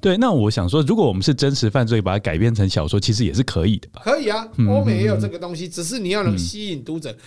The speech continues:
Speaker 1: 嗯。
Speaker 2: 而且你要避免读者一看就知道，
Speaker 1: 嗯。
Speaker 2: 因为既然是真实犯罪，你想想看，会不会很多作品很早很早以前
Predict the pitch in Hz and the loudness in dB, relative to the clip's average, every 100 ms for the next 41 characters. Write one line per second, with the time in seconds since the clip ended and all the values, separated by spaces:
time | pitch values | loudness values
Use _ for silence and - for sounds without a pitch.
0 | - 98 220 214 165 175 190 - 226 165 | -14 -2 0 2 0 -4 -4 -2 0 0
1 | 135 117 156 175 160 139 - 202 165 156 | -2 -4 -4 -4 -4 -8 -4 -2 -2 -4
2 | - 165 151 - - 247 285 254 226 - | -6 -2 -2 -4 -12 -2 2 2 0 -12
3 | - 277 220 190 202 - 214 190 151 147 | -6 2 2 2 -4 0 0 2 -2 -6
4 | 147 190 143 135 180 151 120 - _ _ | 0 0 0 -4 -2 -2 -2 -14 _ _
5 | _ _ 170 170 190 185 139 160 160 - | _ _ -4 0 0 -2 -4 -4 -6 -8
6 | - _ _ _ 240 214 - 175 208 208 | -20 _ _ _ 0 0 -2 -2 0 2
7 | 170 110 135 127 117 117 180 180 185 185 | 0 -2 -4 -4 -6 -6 2 4 8 8
8 | 185 180 - _ _ _ _ 220 180 143 | 6 2 -14 _ _ _ _ 2 2 2
9 | - 135 110 - _ _ - 135 160 180 | -4 -10 -10 -16 _ _ -6 -4 -4 -2
10 | 151 110 - 135 147 123 104 104 - 110 | -2 -2 -6 -8 -6 -8 -8 -8 -8 -8